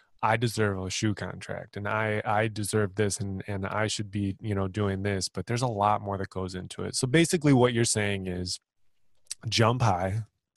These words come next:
jump high at the right times against the right people. And you need to be ready whenever you do get that shot.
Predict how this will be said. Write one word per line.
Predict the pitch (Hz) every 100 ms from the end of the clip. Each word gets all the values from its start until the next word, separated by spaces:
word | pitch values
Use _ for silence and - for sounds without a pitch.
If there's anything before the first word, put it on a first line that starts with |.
| - - -
jump | 123 120
high | 123 127
at | 123
the | 110
right | 104 104 104 127 _ _ _
times | - 127 110 95 95 101 - - - _ -
against | 120 117 107 -
the | 101
right | 101 104 113 -
people. | 131 127 98 98 90 - - - - - -
And | 123 113 107 104 104 101 - _ _ _ _ _
you | 120 120 165
need | 156 143 135
to | 127
be | 110 113 117
ready | 113 113 104 98
whenever | 98 101 110 117
you | 127 113 117
do | 104 110 110
get | 104 104 -
that | 101 101
shot. | - 101 90 87